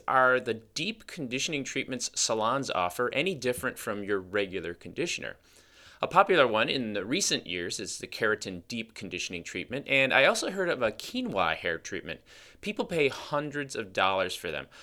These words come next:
I know you're paying for services and that fresh feeling you get when coming out of the salon, but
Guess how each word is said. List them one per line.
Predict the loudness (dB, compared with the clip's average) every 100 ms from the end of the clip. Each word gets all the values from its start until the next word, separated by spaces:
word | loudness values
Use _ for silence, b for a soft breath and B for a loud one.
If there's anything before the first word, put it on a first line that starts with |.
| B B B 4
I | 6
know | 6 4 2
you're | 4 2
paying | 0 -6 -8 -8
for | -6
services | -4 2 2 2 0 -2 -2
and | -4 -4
that | -6
fresh | -2 0 0 0
feeling | -4 -4 -6
you | -4
get | -2 -2
when | -6
coming | -6 -6 -4
out | -4
of | -2
the |
salon, | -4 -2 0 0 4
but | 2